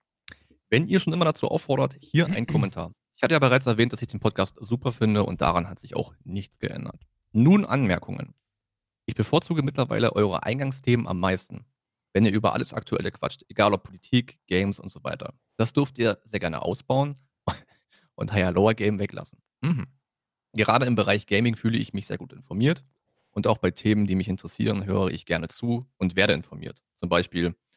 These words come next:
Speaker 1: dieses komische Sido, Knossi, was auch immer das ist. Angel-Event. Alles klar. Übrigens habe ich Colonia Dignidad nur wegen euch geschaut und fand ihn gut. Sepp, eine Frage an dich, kannst du gleich beantworten.
Speaker 2: Mhm.
Speaker 1: Ist das Dampfen für dich mittlerweile eine Belastung?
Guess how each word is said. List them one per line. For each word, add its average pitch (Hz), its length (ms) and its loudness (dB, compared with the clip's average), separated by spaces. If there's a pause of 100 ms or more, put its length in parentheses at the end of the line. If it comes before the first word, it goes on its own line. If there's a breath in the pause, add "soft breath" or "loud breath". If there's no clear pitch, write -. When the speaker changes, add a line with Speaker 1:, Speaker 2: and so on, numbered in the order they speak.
(160)
Speaker 1:
dieses 92 240 -10
komische 110 480 0
Sido, 101 320 0
Knossi, 98 480 -2
was 82 160 0
auch 92 80 0
immer 98 140 0
das 80 160 -2
ist. - 260 -16 (260)
Angel-Event. 80 560 -4 (380)
Alles - 200 -14
klar. - 180 -14 (760)
Übrigens 123 440 2
habe 113 180 0
ich - 300 -8
Colonia 117 420 0
Dignidad 120 560 -2
nur 156 160 4
wegen 131 180 2
euch - 180 -2
geschaut - 360 -2
und 110 120 -8
fand 113 180 0
ihn 110 120 -4
gut. 110 260 0 (760)
Sepp, 131 220 2
eine 101 160 2
Frage 107 300 -2
an 101 100 -4
dich, 131 160 -10
kannst 104 180 -6
du - 40 -20
gleich 98 140 -6
beantworten. 110 560 -4
Speaker 2:
Mhm. 110 480 -4
Speaker 1:
Ist 135 160 0
das 135 100 -2
Dampfen 120 320 0
für 110 140 -4
dich 107 160 -2
mittlerweile 95 420 0
eine 90 180 -4
Belastung? 95 600 -4